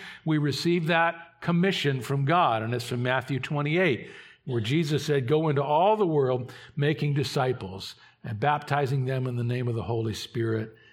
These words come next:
the Father, the Son, and the Holy Spirit, and teaching them all that I command you." And so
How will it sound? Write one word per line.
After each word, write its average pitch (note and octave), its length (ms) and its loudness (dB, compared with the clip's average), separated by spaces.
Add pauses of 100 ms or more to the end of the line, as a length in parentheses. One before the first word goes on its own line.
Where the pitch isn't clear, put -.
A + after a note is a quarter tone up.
(140)
the - 60 -4
Father, A#2+ 360 0
the A2+ 60 0
Son, B2 200 -4
and A#2 100 -2
the G2+ 60 -2
Holy A2+ 180 -2
Spirit, B2 380 -2
and A2+ 160 -4
teaching A2+ 480 -2
them G2 360 -6 (360)
all A#2+ 220 0
that A#2 120 0
I A2 120 -2
command B2 440 -4
you." G#2+ 140 -4
And A2 100 -4
so C#3+ 320 0